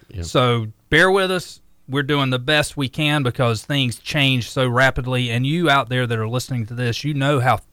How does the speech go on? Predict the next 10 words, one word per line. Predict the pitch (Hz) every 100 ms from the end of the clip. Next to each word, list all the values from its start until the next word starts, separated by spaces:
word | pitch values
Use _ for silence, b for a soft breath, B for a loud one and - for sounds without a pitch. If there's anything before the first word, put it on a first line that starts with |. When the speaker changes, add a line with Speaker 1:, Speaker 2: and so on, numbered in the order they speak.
| -
Speaker 2:
how | 127
fast | 113 120 107 -
things | 104 95
have | 98
changed. | - 101 92 - b b b b b b b
So, | - 151 127 101 _ _
Joe, | - 160 113 90 _ _ _ _ _ _ _ _
when | 127
I | 147
left | 143 143 143 -